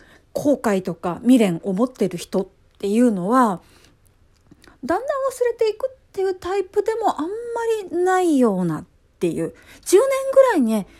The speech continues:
引きずる人は引きずるんですけども、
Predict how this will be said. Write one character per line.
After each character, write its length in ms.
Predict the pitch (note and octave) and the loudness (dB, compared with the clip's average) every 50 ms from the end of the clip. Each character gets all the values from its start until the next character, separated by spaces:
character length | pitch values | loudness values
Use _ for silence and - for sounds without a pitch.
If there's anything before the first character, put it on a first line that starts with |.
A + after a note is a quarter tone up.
| - - - - - | -20 -20 -20 -20 -10
引 80 | - | -2
き 120 | - E4+ D#4+ | 0 2 4
ず 100 | F4 F#4 | 6 4
る 60 | F4+ | 4
人 140 | F4+ - F4+ | 4 2 0
は 80 | D4 | 0
引 60 | A3 | 0
き 120 | - - C4+ | 0 -2 0
ず 120 | B3 C#4+ | 2 2
る 60 | F4 | 2
ん 60 | F#4+ F4+ | 4 4
で 80 | B3+ G#3+ | 2 0
す 100 | - - | -2 -6
け 80 | - F#3 | -12 -8
ど 140 | F3 E3+ | -8 -4
も、 480 | E3 G3+ B3+ D4 D#4 D4 C4 A#3 F#3+ | -2 2 4 6 6 6 6 4 2